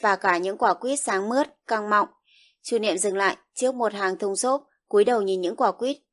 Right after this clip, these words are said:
và hỏi chủ cửa hàng: "Dì ơi, quýt bán thế nào vậy ạ?" Bà chủ cất cao giọng trả lời:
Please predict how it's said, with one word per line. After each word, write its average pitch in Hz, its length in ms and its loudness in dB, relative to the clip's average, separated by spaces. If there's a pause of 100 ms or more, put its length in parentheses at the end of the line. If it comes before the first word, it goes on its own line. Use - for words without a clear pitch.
(140)
và 202 120 0
hỏi 190 240 0
chủ 180 200 -4
cửa 170 160 2
hàng: 190 300 -2 (600)
"Dì 240 220 -2
ơi, 247 280 4 (180)
quýt 294 220 -4
bán 214 220 -2
thế 226 120 -6
nào 262 200 0
vậy 208 160 2
ạ?" 185 240 2 (1000)
Bà 202 160 4
chủ 185 200 0
cất 254 220 0
cao 214 180 2
giọng 214 240 0
trả 185 180 -2
lời: 185 280 4